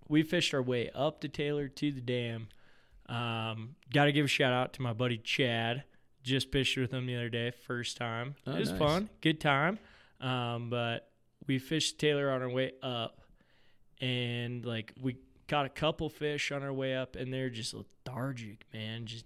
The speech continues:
Speaker 1: down deep. Just, I mean, the hook sets were weird, slow.
Speaker 2: Right.
Speaker 1: The fish just came right to the net. Like, I mean, they just aren't acclimated to this.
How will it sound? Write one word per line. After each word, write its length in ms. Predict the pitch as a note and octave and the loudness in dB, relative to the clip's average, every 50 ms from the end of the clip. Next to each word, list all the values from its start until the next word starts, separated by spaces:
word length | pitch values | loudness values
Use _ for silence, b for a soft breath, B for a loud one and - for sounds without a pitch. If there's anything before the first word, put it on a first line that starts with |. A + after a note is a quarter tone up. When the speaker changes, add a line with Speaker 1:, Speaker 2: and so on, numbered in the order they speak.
| - _ | -12 _
Speaker 1:
down 320 | - G#2 A2 B2 C3 C3 B2 | -6 -4 -4 -2 -2 -4 -4
deep. 520 | A2 B2 A#2+ A#2+ A#2+ B2 - - - - | -4 -4 -2 -2 -2 -4 -4 -6 -12 -16
Just, 440 | - - - A#2 A2+ A2+ B2 - - b b b b b b b b b b b - | -14 -12 -10 -10 -10 -10 -12 -12 -14 b b b b b b b b b b b -4
I 100 | B2 B2 | -2 -2
mean, 220 | B2+ B2+ B2 A#2+ | 0 0 -2 -2
the 100 | A#2 A2 A2 | -2 -4 -4
hook 280 | A#2 B2+ C3+ C#3+ C#3+ | -4 -4 -4 -2 -2
sets 380 | - - C#3+ C#3 C#3 - - - | -4 -4 -2 -4 -4 -4 -4 0
were 140 | C3+ C3 B2 | 0 0 0
weird, 500 | B2 B2+ C3 C3 C3 C3 C3 C3 C3 - | 2 0 2 2 2 2 2 0 0 -2
slow. 760 | - - - B2 A#2+ B2+ C3 C3 B2+ C3 C3 B2+ B2+ B2 A#2+ | -4 -4 -2 -2 -2 0 0 0 0 0 0 2 0 0 -2
Speaker 2:
Right. 380 | A#2+ A2 G#2+ G#2+ G#2+ A2 A2 | -4 -6 -8 -6 -6 -6 -4
Speaker 1:
The 60 | A2+ A2+ | -6 -6
fish 400 | - - - D3 D3 C#3+ - - | -6 0 2 2 2 2 0 -2
just 160 | C#3+ B2+ - - | -4 -4 -4 -4
came 320 | D3+ C3+ B2 A2+ A2+ A2 | -6 -6 -6 -6 -6 -6
right 360 | A2 A2+ A#2+ C3 C#3 C3+ - - | -4 -2 0 0 -2 -2 -4 -6
to 100 | C#3 C3+ | -6 -4
the 100 | C3 C3 | -4 -4
net. 560 | C3 B2+ B2 B2 B2 B2 B2+ B2+ - - D#2+ | -4 -4 -4 -4 -4 -4 -4 -6 -8 -10 -10
Like, 340 | A#2 A2 A2 G#2+ - - - - - - - - | -10 -10 -10 -10 -12 -18 -20 -20 -20 -16 -8 -4
I 80 | C3 | -2
mean, 200 | C3 C#3 C#3 C3+ | -2 0 0 0
they 120 | C#3 D3 D3+ | 2 0 0
just 240 | C#3+ D3+ C#3 - - | 2 0 0 0 0
aren't 260 | - C3+ B2+ C3 B2+ - - | -2 -4 -4 -4 -6 -6 -4
acclimated 800 | B2+ B2+ B2+ C3 - - B2+ A#2 A#2+ A#2 A2+ A2 A#2 A2+ A2 A2+ | -2 0 0 0 -2 -4 -4 -4 -4 -6 -6 -8 -10 -12 -12 -12
to 40 | G2+ | -12
this. 380 | - - - - - - - | -12 -12 -10 -10 -10 -10 -10